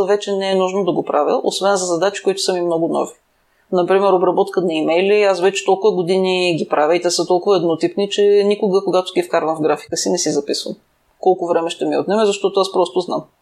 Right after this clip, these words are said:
Видя ли обработка на имейли, аз знам колко време ми трябва. Или писане,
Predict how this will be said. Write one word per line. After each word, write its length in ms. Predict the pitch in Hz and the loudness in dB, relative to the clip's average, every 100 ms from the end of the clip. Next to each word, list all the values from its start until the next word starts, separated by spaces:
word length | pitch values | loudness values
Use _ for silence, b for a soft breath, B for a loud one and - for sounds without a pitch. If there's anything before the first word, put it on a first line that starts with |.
| 190 | -2
Видя 260 | 185 196 | 0 2
ли 100 | 196 | 2
обработка 500 | 190 180 165 175 175 | 2 2 0 -2 -2
на 120 | 147 | -4
имейли, 280 | 147 170 196 | -2 0 2
аз 140 | 190 175 | 0 0
знам 200 | 160 143 - | -4 -6 -8
колко 300 | - - 165 | -6 -6 -4
време 240 | 156 160 | -4 -4
ми 120 | 165 | -8
трябва. 220 | - - 180 _ _ b b b b | -6 -6 -8 _ _ b b b b
Или 640 | 202 185 196 196 196 196 - _ | 0 2 2 4 2 0 -6 _
писане, 840 | - 202 190 185 190 190 190 190 | -4 0 2 2 2 2 2 0